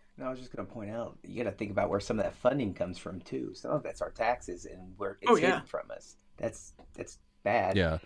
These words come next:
Speaker 1: And I was gonna
Speaker 3: I
Speaker 1: actually ask you, Leah, have you read, uh, Operation Trojan Horse, Keel?
Speaker 2: Y-, no, y-, so I know it's by John Keel. It's sitting on my nightstand right now.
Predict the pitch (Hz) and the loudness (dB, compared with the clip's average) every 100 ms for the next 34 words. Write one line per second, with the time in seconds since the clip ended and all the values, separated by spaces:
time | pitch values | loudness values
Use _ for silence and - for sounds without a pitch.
0 | - 123 143 160 156 151 151 120 131 160 | -8 0 0 4 4 4 2 4 4 2
1 | - 113 104 - 117 127 127 117 127 143 | -2 0 0 -4 -2 2 2 0 -2 -2
2 | 143 143 - 113 113 104 - - 123 120 | 2 2 0 0 2 2 0 -4 0 -2
3 | - 120 110 - 123 117 113 123 139 147 | -2 -6 -6 -2 -2 -2 -10 -4 -4 -4
4 | - - - - _ _ _ - - 131 | -18 -20 -20 -20 _ _ _ -20 0 0
5 | - - - - - - - - 226 - | 0 -6 -10 -14 -16 -16 -16 -6 -6 -6
6 | - - - 240 294 - 226 - 277 233 | -20 -20 -4 6 6 6 10 12 12 12
7 | 240 311 - 277 247 226 220 - 175 175 | 12 10 10 10 12 8 8 6 10 10
8 | 226 202 - 233 262 269 220 202 165 165 | 10 10 12 12 8 8 6 6 4 6
9 | - 180 170 160 156 156 165 170 | 4 4 2 2 4 6 8 8